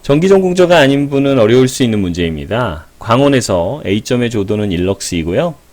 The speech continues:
B점의 법선 조도는 거리의 제곱분의 광원이므로 사분의 삼입니다.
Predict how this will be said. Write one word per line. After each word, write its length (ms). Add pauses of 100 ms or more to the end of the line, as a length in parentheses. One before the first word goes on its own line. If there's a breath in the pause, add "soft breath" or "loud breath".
(160)
B점의 400
법선 320
조도는 540 (240)
거리의 420
제곱분의 560
광원이므로 800
사분의 400
삼입니다. 540